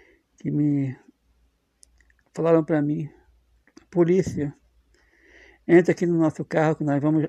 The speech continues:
a-, a-, é, fazer uma averigua-, uma, uma averiguação contigo."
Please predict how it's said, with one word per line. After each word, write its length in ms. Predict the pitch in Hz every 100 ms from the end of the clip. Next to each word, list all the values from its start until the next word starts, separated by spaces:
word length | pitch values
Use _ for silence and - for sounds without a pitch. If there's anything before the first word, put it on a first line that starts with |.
| -
a-, 220 | - 143
a-, 120 | -
é, 300 | - 151 135
fazer 400 | 139 - 147 143
uma 80 | 170
averigua-, 420 | 156 160 147 147 _ _
uma, 220 | 160 156 151
uma 140 | 170
averiguação 680 | 147 180 175 156 135 170 170
contigo." 580 | 165 165 - 160 151